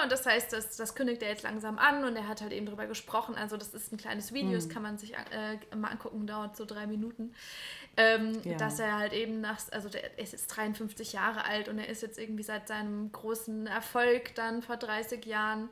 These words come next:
Speaker 1: ähm, halt ständig wegen
Speaker 2: Ja.
Speaker 1: privaten Angelegenheiten im, äh,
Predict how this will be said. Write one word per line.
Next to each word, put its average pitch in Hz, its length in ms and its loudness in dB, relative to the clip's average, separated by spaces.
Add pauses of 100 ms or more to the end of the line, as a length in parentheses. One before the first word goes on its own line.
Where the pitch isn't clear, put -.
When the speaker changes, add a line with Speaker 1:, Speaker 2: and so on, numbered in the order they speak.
(580)
Speaker 1:
ähm, 233 540 6
halt 233 160 4
ständig 226 680 0
wegen 214 140 -4
Speaker 2:
Ja. - 80 -2
Speaker 1:
privaten 262 420 6
Angelegenheiten 240 920 2
im, 214 120 -6
äh, 214 40 -8